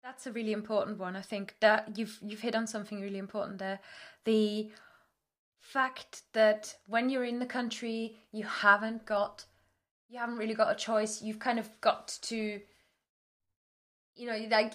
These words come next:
like, that push, that extra push, I think is really attractive to language learners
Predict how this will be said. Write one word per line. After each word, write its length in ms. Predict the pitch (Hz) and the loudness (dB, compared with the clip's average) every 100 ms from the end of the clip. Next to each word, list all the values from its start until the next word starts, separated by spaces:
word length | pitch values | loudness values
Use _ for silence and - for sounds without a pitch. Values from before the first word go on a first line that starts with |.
| 214 | 2
like, 360 | 214 226 - | 4 2 4
that 200 | 247 247 - _ | 8 8 4 _
push, 500 | - - 262 - - | -4 2 2 2 -4
that 180 | 240 226 | 0 2
extra 340 | 202 220 - 214 | 0 -2 -8 -8
push, 460 | 220 220 202 - - | -4 -2 -2 -6 -8
I 60 | |
think 220 | - 220 | -6 -4
is 140 | 214 190 | -4 -6
really 400 | 196 220 226 233 | -4 -2 -2 -2
attractive 880 | - - - 202 - - 98 95 - | -4 -8 -2 -2 -4 -10 -8 -8 -10
to 120 | - | -6
language 400 | 214 202 208 202 | -2 -2 -4 -4
learners 500 | 202 190 185 202 - | -2 -2 -4 -8 -10